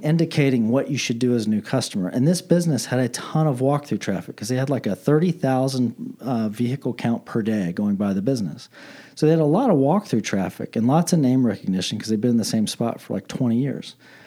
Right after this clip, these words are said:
And when I, when I walked in, I experienced this. Like, I didn't know, like, which way to go. And I was kinda standing there in this limbo of, do I, do I continue to walk down the hallway? Am I welcome? Am I supposed to wait here for somebody?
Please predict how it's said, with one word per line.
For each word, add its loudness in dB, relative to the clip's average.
And 4
when 4
I, 4
when 0
I 4
walked 2
in, 4
I 2
experienced -2
this. -10
Like, -4
I 4
didn't 4
know, 2
like, -4
which -2
way 4
to 2
go. 0
And 2
I 4
was 0
kinda 2
standing 2
there 0
in 2
this -4
limbo 4
of, -4
do 0
I, 0
do -2
I 0
continue 0
to 0
walk -2
down -4
the -2
hallway? 2
Am 2
I 2
welcome? 2
Am 2
I 0
supposed -6
to -4
wait -2
here 0
for -4
somebody? 0